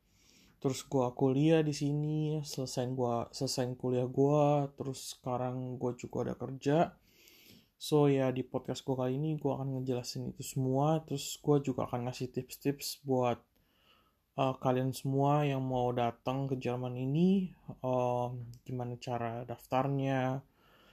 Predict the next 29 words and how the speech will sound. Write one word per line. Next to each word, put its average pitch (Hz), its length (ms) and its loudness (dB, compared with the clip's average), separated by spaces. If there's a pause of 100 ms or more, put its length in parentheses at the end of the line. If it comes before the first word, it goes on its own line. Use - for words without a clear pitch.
(240)
gimana 127 400 -2
cara 123 480 -4
cari 123 320 -4
informasinya. 131 1120 -2 (800)
Itu 147 160 2
semua 147 240 2
akan 143 160 2
gua 135 80 4
jelasin 127 480 0
untuk, 131 400 -2
eh, 127 240 0
beberapa 123 400 0
episode 123 400 -8
ke 131 80 -2
depan 123 320 -2
ini. 143 400 0 (1120)
Semoga 143 720 4
podcast 135 480 -6
gua 131 200 0
ini 156 360 -2
bisa 131 240 -6
membantu 127 480 -4
kalian 123 320 -4
semua 127 360 0
yang 143 80 0
mau 139 120 2
datang 123 320 -2
ke 123 80 -2
Jerman. 127 560 2